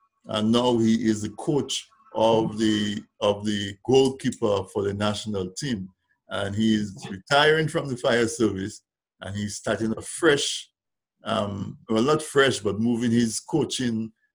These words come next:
and, um, I should say, interest and, and participation in sports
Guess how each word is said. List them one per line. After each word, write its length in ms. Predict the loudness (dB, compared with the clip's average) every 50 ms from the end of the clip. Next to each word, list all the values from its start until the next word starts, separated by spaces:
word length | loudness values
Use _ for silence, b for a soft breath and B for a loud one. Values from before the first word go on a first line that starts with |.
| _ _
and, 420 | -4 -2 -2 0 -2 -2 -4 -4 -4
um, 220 | -4 -4 -2 -2
I 140 | -2 0 -2
should 220 | -2 -4 -8 -10
say, 600 | -10 -12 -4 0 2 2 2 2 0 -2 -4 -4 -6 -10 -16 -18 -18 _ -16 -10 -6 -4
interest 640 | -4 -2 -2 -4 -6 -6 -4 -2 -2 0 -2 -2
and, 260 | -4 -8 -10 -10 -10 -10
and 240 | -10 -10 -10 -8 -8
participation 720 | -8 -8 -8 -10 -14 -14 -10 -8 -6 -6 -6 -6 -8 -8
in 120 | -8 -10 -12
sports 500 | -10 -8 -4 -2 -2 -2 -4 -6 -12